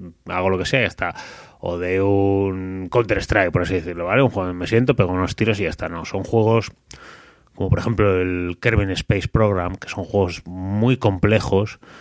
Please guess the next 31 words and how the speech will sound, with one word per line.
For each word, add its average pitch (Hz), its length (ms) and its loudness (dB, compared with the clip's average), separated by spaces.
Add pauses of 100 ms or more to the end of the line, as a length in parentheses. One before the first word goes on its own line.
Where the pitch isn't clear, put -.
(440)
de, 87 720 -2
donde, 92 240 -2
donde 95 440 -2
evolucionas, 113 800 2
no 127 100 4
solamente 120 380 0
tú, 135 200 2
sino 98 220 -4
que 95 60 -6
el 90 40 -6
juego 127 220 0
también 107 220 2
evoluciona 101 720 2
a, 92 260 4
a - 20 2
la 92 100 2
vez 110 160 2
que 110 140 0
tú 135 240 2
vas 107 200 2
evolucionando, 98 600 0
las 90 100 -2
cosas - 240 0
que - 120 -8
puedes - 180 0
hacer, 135 240 0
las 98 120 -4
cosas - 220 -6
que - 80 -6
sabes 98 240 -2
hacer, 104 400 -2